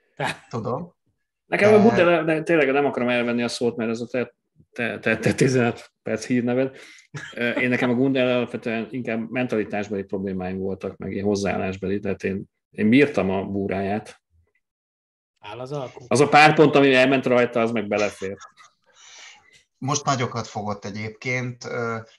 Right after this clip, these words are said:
Speaker 2: illetve én most úgy érzem, hogy, ö,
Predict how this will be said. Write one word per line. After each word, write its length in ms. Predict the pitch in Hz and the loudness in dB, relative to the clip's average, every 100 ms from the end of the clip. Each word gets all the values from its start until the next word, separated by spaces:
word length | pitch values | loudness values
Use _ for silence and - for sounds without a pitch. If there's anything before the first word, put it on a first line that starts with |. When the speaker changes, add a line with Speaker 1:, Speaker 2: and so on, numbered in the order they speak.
| - - _ _ - | -20 -20 _ _ -6
Speaker 2:
illetve 800 | 117 107 104 - 107 107 110 - - - - | -4 -2 -4 -8 -8 -6 -6 -10 -18 -20 -18
én 200 | - 123 | -12 -8
most 300 | 120 131 220 | -8 -10 -10
úgy 120 | 185 | -8
érzem, 280 | 113 113 113 | -6 -6 -6
hogy, 160 | 113 - | -6 -10
ö, 420 | - 117 117 113 | -12 -8 -6 -6